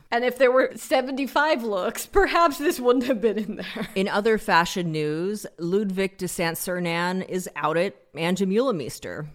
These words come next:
Speaker 2: after one season.
Speaker 1: And I didn't even get a chance to buy his <laughs> collection yet. You mean, uh, there won't be more seasons of just a feather top to cover my,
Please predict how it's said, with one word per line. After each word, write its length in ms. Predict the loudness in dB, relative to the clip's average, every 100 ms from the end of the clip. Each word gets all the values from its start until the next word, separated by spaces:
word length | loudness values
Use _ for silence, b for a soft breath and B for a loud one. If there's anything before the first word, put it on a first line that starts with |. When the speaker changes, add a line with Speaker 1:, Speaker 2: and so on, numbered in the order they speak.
| -4
Speaker 2:
after 280 | -2 2 2
one 260 | 2 2 0
season. 600 | -2 -6 -8 -10 -12 -8
Speaker 1:
And 160 | -4 -2
I 80 |
didn't 360 | -2 -2 -2 -2
even 180 | -2 0
get 160 | 2
a 60 | 2
chance 360 | 2 0 0 0
to 100 | -2
buy 360 | 2 4 4
his 240 | 2 0 -2
<laughs> 80 | 0
collection 800 | 2 2 2 0 0 2 0 0
yet. 680 | -4 -8 -10 -14 -18 -18 -16 -8
You 240 | -2 -2
mean, 340 | 0 -2 0
uh, 140 | 2 2
there 180 | 4 2
won't 280 | 2 0
be 100 | -2
more 420 | -2 0 2 4 2
seasons 760 | -2 -6 -6 -2 -2 -2 -2
of 100 | -4
just 280 | -2 -4 -4
a 80 | -10
feather 500 | -10 -2 -2 2 0
top 460 | 0 0 0 -4 -4
to 120 | -2
cover 340 | 2 6 8
my, 440 | 8 8 6 2